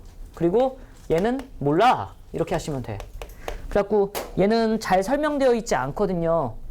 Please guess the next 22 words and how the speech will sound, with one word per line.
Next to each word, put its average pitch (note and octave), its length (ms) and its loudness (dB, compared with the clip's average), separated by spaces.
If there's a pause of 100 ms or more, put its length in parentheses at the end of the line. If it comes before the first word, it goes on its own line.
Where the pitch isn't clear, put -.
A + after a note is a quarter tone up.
(300)
그러니까 F3+ 300 0
그냥 F3+ 340 0 (360)
좀 A3 240 2 (560)
새롭게 G#3 720 2 (120)
여러분들이 F#3 380 2
알고 D#3+ 320 2
있는 F#3 200 0
내용으로 D#3+ 460 2
추가시키면 G#3+ 560 -2
좋겠습니다. C3 640 -2
알았죠? B2 400 -2 (220)
그래갖고 - 180 -4
쌍인수 A#3+ 480 2
정리라고 D3 460 0
내가 C3 140 4
지어냈어. B2+ 540 -4
내가 C#3+ 200 2
지은 F3 200 -2
게 D3+ 80 0
아니고 D3 400 -2 (240)
여러분 D3 220 2
선배들이 F3+ 560 0